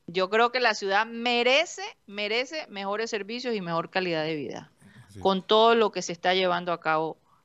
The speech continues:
Speaker 1: eh, en ella. Así que desearle lo mejor a la Selección Colombia. El día de mañana tendremos más información para ustedes. Muchachos, nos despedimos,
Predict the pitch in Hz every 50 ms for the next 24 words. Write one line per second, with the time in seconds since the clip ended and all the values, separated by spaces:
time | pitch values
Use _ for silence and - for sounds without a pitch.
0 | _ _ _ - 165 160 156 - - 156 151 147 139 131 135 - - - - 143
1 | 143 151 185 185 - 202 208 - - _ _ _ _ _ _ _ _ _ _ _
2 | _ _ _ _ - - - 175 190 196 190 233 226 226 254 269 269 262 247 240
3 | 220 208 202 214 214 220 254 285 311 - - 202 190 185 185 185 202 180 180 175
4 | - 208 208 220 226 - 226 214 208 220 240 - 233 202 190 190 190 196 202 196
5 | 190 185 185 185 208 226 247 240 - 175 170 165 165 170 175 190 185 180 180 175
6 | 185 202 185 - 180 170 165 160 147 - - 170 175 185 - 185 180 170 160 -
7 | - - 190 196 208 226 262 - 190 175 170 - 202 202 214 - 262 247 247 -
8 | - 185 180 165 180 180 - - 190 190 220 240 247 - 277